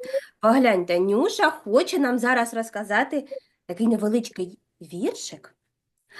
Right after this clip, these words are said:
а ми з вами спробуємо повторити за нею. Спробуємо?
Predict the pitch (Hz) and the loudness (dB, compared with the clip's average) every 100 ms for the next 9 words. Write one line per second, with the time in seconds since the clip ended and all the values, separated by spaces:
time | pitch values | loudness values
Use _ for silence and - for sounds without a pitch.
0 | - 214 185 180 359 294 240 240 214 - | -8 -6 -4 0 0 2 2 2 0 -2
1 | 226 285 285 269 254 254 262 - 311 311 | -4 0 2 4 2 2 0 2 2 4
2 | 247 214 214 220 208 180 151 147 - - | 0 -2 -2 0 0 -4 -6 -12 -16 -10
3 | - 277 480 480 320 185 | 4 4 6 4 4 0